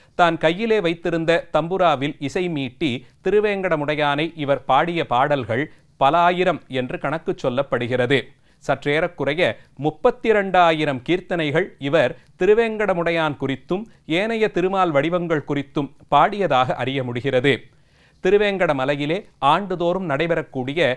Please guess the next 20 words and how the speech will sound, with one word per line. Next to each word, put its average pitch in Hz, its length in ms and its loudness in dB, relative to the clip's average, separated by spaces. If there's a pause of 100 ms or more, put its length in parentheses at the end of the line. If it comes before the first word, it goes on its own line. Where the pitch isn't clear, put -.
(260)
திருவிழாக்களிலே 196 880 0
கலந்து 170 380 0
கொண்ட 139 260 -4 (120)
இவர் 123 220 2 (300)
அதிலே 160 280 0 (260)
திருவேங்கடமுடையான் 160 960 0 (280)
ராமனாகவும் 139 760 0 (320)
கண்ணனாகவும் 160 680 0 (160)
அலங்காரம் 175 580 2
செய்யப்படும் 147 580 -4
போதெல்லாம் 123 600 0 (340)
அந்தந்த 202 380 0 (120)
அவதாரங்களிலே 165 800 2 (200)
ராமனாகவும் 160 800 0
கண்ணனாகவும் 156 640 -2 (100)
இருந்து 139 340 -2 (280)
அவர் 143 320 0
செய்த 165 300 0 (140)
லீலைகளிலே 156 640 0
ஈடுபட்டு 139 560 0